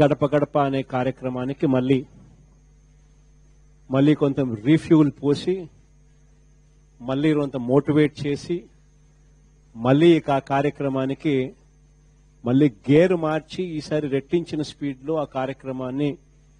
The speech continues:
చేసేందుకు, చేయించేందుకు ఈ కార్య-, ఈ మీటింగ్ ఈరోజు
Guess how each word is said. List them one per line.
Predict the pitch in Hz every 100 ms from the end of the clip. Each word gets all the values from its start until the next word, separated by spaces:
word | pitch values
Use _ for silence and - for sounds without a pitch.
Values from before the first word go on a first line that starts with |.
| _ _ _ _ _
చేసేందుకు, | - 151 156 - 165 156 156 165 175
చేయించేందుకు | - 147 151 - 156 139 143 - 160
ఈ | 139
కార్య-, | - 131 127 - 120 -
ఈ | 131 131
మీటింగ్ | 123 127 143 135
ఈరోజు | 120 123 123 131 107